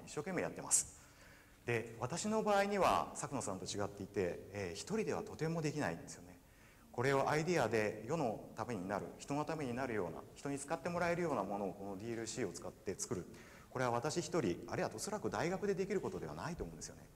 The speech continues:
で、私が助けてもらった、あるいは一緒にやったのは、えー、やはり東工大の近くに位置する大田区でございます。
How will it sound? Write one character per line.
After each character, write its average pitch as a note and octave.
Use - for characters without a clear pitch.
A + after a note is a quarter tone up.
で、 A2+
私 D#3+
が E3+
助 -
け -
て D3
も G2
ら E2+
っ -
た、 D2+
あ -
る E3+
い D#3+
は G2+
一 -
緒 -
に C#3
や C3+
っ -
た C#3
の G#2
は、 G2+
え F#2
ー、 F#2
や F#2
は A#2+
り -
東 A#2
工 A#2
大 A2+
の A2
近 D#3
く A2+
に F#2
位 G2+
置 G#2+
す E2+
る E2
大 C3+
田 F3
区 -
で G#2
ご F2
ざ F2
い D#2+
ま D#2+
す。 -